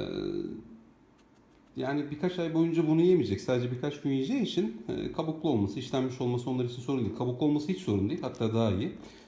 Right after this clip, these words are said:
E, idman yapmış olurlar dişleri için. E, ama ben işlenmiş olanı normalde tavsiye etmiyorum. Ama kısa bir süre için olacağından herhangi bir zarar vermeyecektir. Bonibon hiç yemedi bunu arkadaşlar. Yani Alp daha önce yemiştir kabuklu fıstık ama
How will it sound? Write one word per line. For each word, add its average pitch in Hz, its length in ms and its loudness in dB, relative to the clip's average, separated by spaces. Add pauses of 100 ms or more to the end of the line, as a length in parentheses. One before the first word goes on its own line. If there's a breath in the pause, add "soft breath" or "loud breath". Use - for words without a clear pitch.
(120 loud breath)
E, 107 200 -2
idman 117 220 0
yapmış 98 320 -2
olurlar 92 280 0
dişleri 92 300 -4
için. 247 300 -4 (480 loud breath)
E, 98 300 -2
ama 160 220 2
ben 160 260 4 (800)
işlenmiş 160 440 0
olanı 151 200 4
normalde 151 340 4
tavsiye 156 400 0
etmiyorum. 131 320 2 (120)
Ama 127 180 0
kısa 185 180 -4
bir 175 40 -4
süre 147 180 0
için 147 160 -2
olacağından 113 440 2
herhangi 156 260 2
bir 135 60 -2
zarar 139 260 0
vermeyecektir. 123 800 0 (300 loud breath)
Bonibon 226 420 6 (100)
hiç - 180 2
yemedi 120 260 6
bunu 98 120 2
arkadaşlar. 92 560 -4 (300)
Yani 110 140 -2
Alp 160 200 0
daha 160 140 4
önce 151 140 4
yemiştir 196 360 2
kabuklu 120 320 -2
fıstık - 280 -10
ama 127 240 0